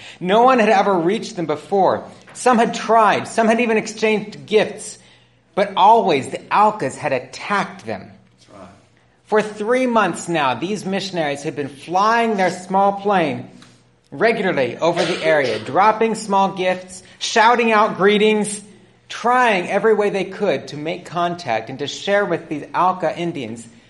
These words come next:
Speaker 1: that they were friendly, that they wanted to be friends. Finally, they landed. They built a small hut by the river and waited for the Aucas to find them. Now, they knew the dangers.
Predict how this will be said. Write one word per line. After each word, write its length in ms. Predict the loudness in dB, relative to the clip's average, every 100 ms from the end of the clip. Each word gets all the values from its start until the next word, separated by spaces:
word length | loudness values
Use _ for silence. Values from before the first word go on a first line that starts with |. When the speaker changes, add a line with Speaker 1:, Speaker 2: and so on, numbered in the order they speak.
| _
Speaker 1:
that 140 | -4
they 100 | -2
were 160 | 0 0
friendly, 540 | -2 -2 -2 -2 -6
that 140 | -10 -2
they 100 | 0
wanted 440 | 2 2 2 0
to 60 | -4
be 140 | -6
friends. 720 | -4 -2 0 -2 -8 -16 -20 -20 _ _ _ _ _ _ _ _ _ _ _ _ _ _ _ _
Finally, 460 | 0 2 2 2
they 160 | 2 2
landed. 500 | 2 0 -2 -6 -14 -20 _ _ _ _ _ -4
They 80 | 0
built 280 | 2 2
a 60 | 0
small 520 | -2 -6 0 2 2
hut 360 | 2 -2 -2 0
by 140 | -2
the 100 | 0
river 420 | -2 -4 -6 -12 -20 -20 _ _ _ _ -10
and 200 | -6 -2
waited 340 | -2 -2 -6
for 100 | -10
the 140 | -10 -4
Aucas 680 | -4 -4 -6 -12 -12 -20 -20 _
to 80 | -20
find 380 | -6 -4 -4 -6
them. 220 | -10 -14 -20 _ _ _ _ _ _ -20 -8
Now, 120 | 0 2
they 120 | 4
knew 220 | 4 4
the 100 | 4
dangers. 720 | 4 4 2 2 -2 -2 -12